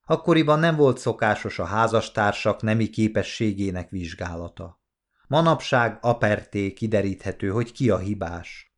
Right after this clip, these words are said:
A nő alapszervezete tökéletlen, vagy a férfi spermái lusták.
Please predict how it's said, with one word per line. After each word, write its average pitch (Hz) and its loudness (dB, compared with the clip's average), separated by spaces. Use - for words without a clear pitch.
A 107 -4
nő 120 4
alapszervezete 101 2
tökéletlen, 117 0
vagy 131 4
a 127 2
férfi 117 0
spermái 85 -4
lusták. 90 -14